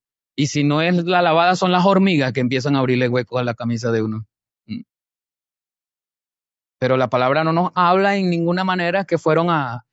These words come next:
ningún centro comercial a reabastecerse de, de prendas de vestir,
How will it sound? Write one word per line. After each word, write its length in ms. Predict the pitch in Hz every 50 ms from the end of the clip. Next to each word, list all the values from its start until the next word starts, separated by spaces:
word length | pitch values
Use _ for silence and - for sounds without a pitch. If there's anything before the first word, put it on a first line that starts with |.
| _ _
ningún 380 | 131 139 143 139 131 147 156 151
centro 340 | - 165 147 135 147 143 123
comercial 720 | 139 135 131 131 127 - 151 143 135 131 123 123 123 - _ _ _ _ _ _ -
a 100 | 127 127
reabastecerse 1400 | 123 139 135 131 127 127 127 123 127 - - - 123 117 - 139 139 143 147 139 - - 131 117 113 107 110 _ _ _ _ _ _ _ _
de, 320 | - 113 113 110 107 - _ _ _ _
de 720 | - 110 113 113 110 110 110 107 104 101 98 95 95 90 - _ _ _ _ _ _ _ _ _ -
prendas 420 | 135 135 135 127 127 123 123 123
de 80 | 127 120
vestir, 640 | 117 110 - - - 120 127 127 127 113 107